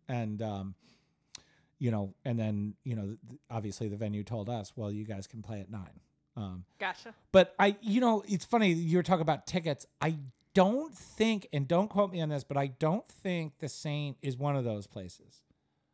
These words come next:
Speaker 2: I
Speaker 1: Um,
Speaker 2: remember that here. You'll get, like, a nice glimpse into, like, nineteen-year-old hotshot Kate. Um,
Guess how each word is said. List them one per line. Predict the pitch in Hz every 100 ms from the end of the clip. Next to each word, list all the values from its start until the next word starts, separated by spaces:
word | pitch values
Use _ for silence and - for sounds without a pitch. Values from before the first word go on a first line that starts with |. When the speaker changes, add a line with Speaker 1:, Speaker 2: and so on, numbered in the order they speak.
| _ _ _ _ _ 240
Speaker 2:
I | 233
Speaker 1:
Um, |
Speaker 2:
remember | 254 233 214 196
that | 190 175 - -
here. | 190 170 _
You'll | 214 233 196
get, | 214 180
like, | 185 180
a |
nice | 175 165 - -
glimpse | 185 175 -
into, | 175 -
like, | 165 160 175
nineteen-year-old | 175 175 - 190 175 165 156 -
hotshot | 160 - - 120 -
Kate. | - 175 - _ _ _ _ _ _ _ _ _
Um, | 214 190 170 160